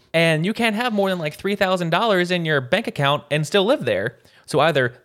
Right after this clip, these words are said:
they're defrauding somebody or that's a lie." So I was like, "Wha-, what are you, what are you talking about?" Then she starts dropping, like, "Well, they took the thirteen thousand dollar furniture set that we got from Amish Paradise, whatever, and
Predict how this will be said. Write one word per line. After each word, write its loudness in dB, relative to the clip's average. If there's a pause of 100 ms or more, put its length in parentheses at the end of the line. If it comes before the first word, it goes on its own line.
(200)
they're 2
defrauding 0
somebody -2 (240)
or -2
that's -4
a -4
lie." -12 (1160)
So -4
I 0
was 0
like, -4
"Wha-, -18 (240)
what 0
are 4
you, 0
what -2
are 4
you -2
talking -2
about?" -8 (400)
Then 2
she -2
starts 0
dropping, -4
like, -10 (180)
"Well, -8
they -2
took -4
the -4
thirteen -2
thousand 0
dollar 2
furniture 0
set 0
that 2
we -2
got 0
from -4
Amish -4
Paradise, -2
whatever, -2
and -4